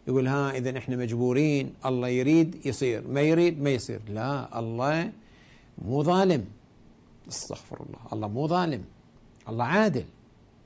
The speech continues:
الله رحيم، الله ودود، بس يشوف عبده شلونه. قلت أنا أول كلمة من بدايتها شنو قلت؟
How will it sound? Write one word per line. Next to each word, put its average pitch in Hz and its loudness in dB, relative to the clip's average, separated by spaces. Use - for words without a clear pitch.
الله 117 0
رحيم، 127 0
الله 113 -4
ودود، 120 4
بس - 0
يشوف 165 2
عبده 247 4
شلونه. 107 -2
قلت 160 4
أنا 113 -6
أول 170 4
كلمة 117 -4
من 107 -6
بدايتها 143 2
شنو 175 0
قلت؟ 151 -2